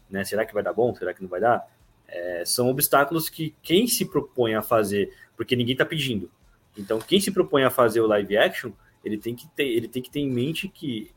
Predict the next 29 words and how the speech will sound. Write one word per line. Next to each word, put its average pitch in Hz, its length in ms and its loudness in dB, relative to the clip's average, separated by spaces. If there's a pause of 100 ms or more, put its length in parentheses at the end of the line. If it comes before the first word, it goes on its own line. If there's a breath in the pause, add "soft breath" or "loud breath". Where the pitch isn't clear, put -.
(140)
é, 117 400 2
se - 160 -4
ele 135 100 0
não 147 180 2
fizer 156 280 2
bem 120 140 0
feito, 127 220 -4
já 113 120 4
que - 100 -6
ele 107 100 -4
se - 140 -10
propôs 113 300 -2
a - 20 0
fazer, 147 240 -2
se 202 80 -10
ele 151 80 -6
não 139 80 -2
fizer 135 160 0
bem 147 140 -4
feito, 156 180 -6
ele 208 80 -2
vai 214 160 0
sofrer 196 500 -2 (300 loud breath)
as - 160 -4
críticas 156 420 0
aí 156 200 4
do, 180 180 2
do, 190 300 -2
do, 190 340 -10